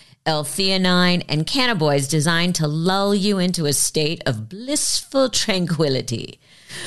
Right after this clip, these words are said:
With options for both the T H C tolerant and the T H C shy,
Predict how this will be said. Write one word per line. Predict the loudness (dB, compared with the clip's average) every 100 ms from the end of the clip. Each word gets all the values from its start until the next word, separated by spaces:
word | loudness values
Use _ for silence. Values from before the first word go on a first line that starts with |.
| -4
With | 0 0
options | 0 -2 -2 0
for | 0
both | 0 -2 -2 -4
the | -6
T | -4 0 0
H | 0 -2
C | -2 -2
tolerant | 0 2 2 2 0 -4
and | -4 -2 0 0
the | -2
T | -2 0 0
H | 0 -6
C | -4 -2 0
shy, | 0 0 2 2 -2